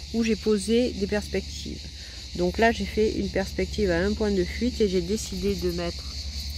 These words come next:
ce qu'il y a devant au fond, la petite montagne derrière tout au fond. Je pense pas qu'on la voit en, en vidéo, malheureusement. Alors, je sais pas si on peut, si je peux, voilà,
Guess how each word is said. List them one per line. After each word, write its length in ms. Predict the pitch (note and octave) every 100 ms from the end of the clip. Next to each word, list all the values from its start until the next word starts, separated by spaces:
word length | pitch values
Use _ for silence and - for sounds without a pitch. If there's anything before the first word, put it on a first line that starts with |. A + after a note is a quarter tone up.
| -
ce 60 |
qu'il 200 | G#3 G3+
y 60 | G3
a 80 | F#3
devant 440 | E3 F3+ E3 F3+
au 40 | E3+
fond, 280 | - G3+ A3+
la 120 | G3+
petite 300 | - F3+ -
montagne 420 | F3 E3+ F3+ F3+
derrière 460 | E3+ E3 E3+ F3 F3
tout 200 | - -
au 40 | E3+
fond. 280 | - G3
Je 100 | G3+ -
pense 160 | F#3 F#3
pas 160 | A3 G#3+
qu'on 140 | G3+
la 120 | F#3
voit 340 | F3 F3+ F#3+ - D#3+ D#3+ - - - - -
en, 80 | -
en 20 | F3
vidéo, 540 | F#3 E3+ F3+ E3+ G3
malheureusement. 680 | F#3+ E3+ E3+ E3+ D#3+ E3 F#3 A3 - - - - - -
Alors, 160 | - -
je 120 | -
sais 220 | E3+ F#3+ -
pas 160 | A3
si 520 | G#3+ - - - G#3+ F#3+ -
on 240 | F3 -
peut, 180 | G#3 G#3+ - - - - - - - - - - - - - - - -
si 80 | F#3
je 120 | F#3+ -
peux, 160 | G3 G3 - - - - -
voilà, 380 | F#3 F#3 F3+